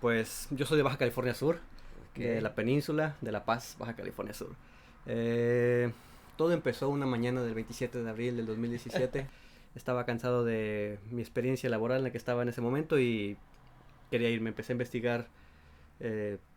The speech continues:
Speaker 1: pues, cursos al final, como para tomar, ir al extranjero, quería salir del país y encontré que cursos de inglés era la forma más, más fácil, entre comillas, de, de hacerlo. Así que lo platiqué,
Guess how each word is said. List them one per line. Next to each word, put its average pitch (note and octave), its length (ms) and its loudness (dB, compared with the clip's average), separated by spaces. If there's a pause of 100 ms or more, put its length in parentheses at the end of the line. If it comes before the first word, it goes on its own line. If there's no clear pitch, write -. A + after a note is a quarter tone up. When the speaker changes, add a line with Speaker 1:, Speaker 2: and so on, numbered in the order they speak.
(180)
Speaker 1:
pues, B2 160 -2
cursos F#3 340 4
al C3 60 -4
final, A#2+ 400 0
como A#2+ 580 0
para A#2 220 0
tomar, A#2 320 -2
ir B2 140 0
al A#2+ 80 2
extranjero, A#2+ 440 -2
quería A#2 180 -2
salir A#2+ 200 -2
del A#2+ 100 -2
país C3 460 -2 (240)
y A2 260 -4
encontré A2 1000 0
que - 80 -18
cursos A2+ 340 -6
de A2 60 -2
inglés A2 320 -4
era A#2 100 -4
la A2 100 -4
forma A2+ 260 -4
más, A2 280 -6 (920)
más G3 220 2
fácil, B2+ 320 4
entre C3+ 180 2
comillas, A#2 400 2
de, G#2+ 200 0
de G#2+ 80 0
hacerlo. A#2+ 400 -2 (340)
Así A#2 240 -4
que A2 500 -2 (800)
lo A#2 140 -6
platiqué, B2+ 520 -2